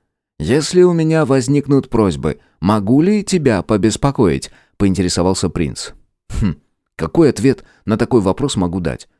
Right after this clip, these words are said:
Лесом ты не пошлёшь, это не в моих интересах, и парню это прекрасно известно. Ещё и Гарцева может обидеться, а ссориться с деканом недальновидно. «Разумеется», улыбнулся я, прикинув, что на его звонки,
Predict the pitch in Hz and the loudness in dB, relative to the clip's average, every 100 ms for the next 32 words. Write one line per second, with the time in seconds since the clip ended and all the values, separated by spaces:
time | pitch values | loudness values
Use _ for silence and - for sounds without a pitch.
0 | _ - 110 156 107 87 85 85 87 - | _ -2 2 2 0 -2 -4 -2 -4 0
1 | 117 117 - - 80 87 87 85 98 95 | 0 -2 -8 -10 -6 -4 -4 0 -2 -2
2 | 85 85 98 113 80 80 76 104 110 76 | -4 -2 -2 -2 -4 -6 -2 0 0 -2
3 | - - 73 90 95 95 80 67 65 - | -6 -8 -6 -4 -4 -4 -4 -4 -8 -8
4 | 50 _ _ _ 98 139 208 202 139 127 | -14 _ _ _ -2 0 0 0 2 0
5 | 117 - 104 104 98 98 98 98 85 80 | 0 -2 0 0 -2 -2 -2 -2 -4 -4
6 | - - _ - 85 87 - 143 110 - | -8 -12 _ -8 -6 -2 2 4 2 0
7 | 78 76 90 113 123 113 87 82 87 87 | -6 -6 -4 -2 -2 -2 -2 -2 -2 -2
8 | 90 76 64 52 - _ _ _ _ - | -2 -4 -8 -12 -16 _ _ _ _ -4
9 | 104 135 170 175 131 - - _ _ - | 0 2 2 0 0 -4 -10 _ _ 0
10 | 107 110 110 90 107 135 151 87 - 185 | 2 4 2 0 0 0 0 -2 -2 -2
11 | 165 - _ - 127 120 117 117 104 104 | -4 -6 _ -6 0 2 2 2 0 -2
12 | 110 202 180 | -2 -4 -4